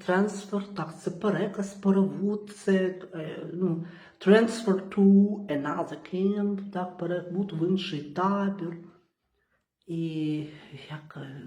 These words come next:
кажу, «I don't understand you, what you mean? Transfer to another camp?»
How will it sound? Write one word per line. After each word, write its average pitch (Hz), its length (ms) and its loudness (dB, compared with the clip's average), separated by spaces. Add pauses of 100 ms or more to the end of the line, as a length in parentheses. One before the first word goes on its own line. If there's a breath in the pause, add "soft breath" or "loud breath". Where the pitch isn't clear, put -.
кажу, 151 160 -10
«I 156 180 -6
don't 190 180 -2
understand - 600 -4
you, 233 160 -6
what 226 280 -2
you 247 40 0
mean? 254 520 2 (280 loud breath)
Transfer 240 580 0
to 247 200 6
another 247 520 4
camp?» 285 540 2